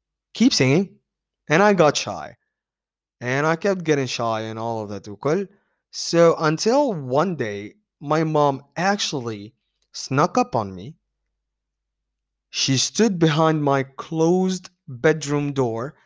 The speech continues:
listening, peeping to me singing along to Hotel California. And at the end, she immediately entered and started clapping.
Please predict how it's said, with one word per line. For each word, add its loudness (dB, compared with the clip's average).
listening, -2
peeping -2
to -4
me 4
singing 4
along 2
to -4
Hotel 0
California. -4
And -2
at 0
the -4
end, 0
she -4
immediately 0
entered 0
and -4
started 0
clapping. -2